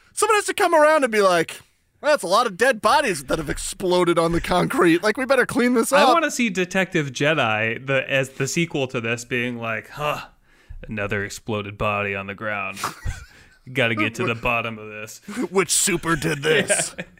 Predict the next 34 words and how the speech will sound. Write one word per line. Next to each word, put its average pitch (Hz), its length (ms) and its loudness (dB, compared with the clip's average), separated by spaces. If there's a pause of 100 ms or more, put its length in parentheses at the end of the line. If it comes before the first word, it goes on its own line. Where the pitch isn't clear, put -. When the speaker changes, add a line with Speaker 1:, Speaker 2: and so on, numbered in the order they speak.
(360)
Speaker 2:
Yeah. 311 260 -10 (100)
Police 190 340 4
Chief 180 240 2
Jedi, 147 480 4 (280)
<laughs> 220 800 -2
you're 233 220 6
out 220 240 4
of 196 80 2
line 190 380 2
exploring 165 500 -2
these 147 160 -4
bodies. - 640 -6 (320)
<laughs> - 480 -20
Speaker 1:
Master 180 360 2
Chief, 185 360 2
it's 294 160 4
another 392 360 4
crossover! 269 880 4
<laughs> - 40 -20 (2250)
A 214 80 4
mineral 269 440 6
that 196 140 0
researchers 233 540 0
thought 220 220 2
would 202 100 0
be 196 100 -2
impossible 180 580 0
to 143 80 -2
find 160 360 2
has 143 160 0
indeed 226 520 0
been 240 300 0
dug 214 240 2
up 202 300 2